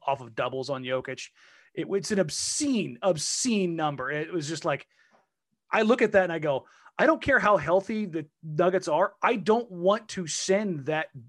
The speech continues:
that double because Portland doesn't have the size. They don't have the ability to, to run guys at him." And I, like, unless it's Covington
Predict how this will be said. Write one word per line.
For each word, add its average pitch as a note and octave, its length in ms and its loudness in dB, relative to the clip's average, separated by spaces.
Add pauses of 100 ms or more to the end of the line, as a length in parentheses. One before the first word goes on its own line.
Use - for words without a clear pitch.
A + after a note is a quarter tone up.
(220)
that E3+ 340 0
double D3 540 2 (600)
because F3 460 0 (160)
Portland A3+ 340 2
doesn't G3 320 4
have F3+ 600 0 (680)
the F3 100 -2
size. A3+ 540 0
They E3 100 0
don't F#3+ 240 2
have F3 280 0
the E3 100 -2
ability F3+ 540 2
to, D3 160 -8
to D#3 160 -6
run F3 420 -4
guys C#3 340 -6
at F#3 260 -6
him." A#2+ 300 -12
And C#3 140 -6
I, C#3 160 -4
like, C#3 160 -6 (720)
unless G#3 380 2
it's - 160 0
Covington D#4 760 2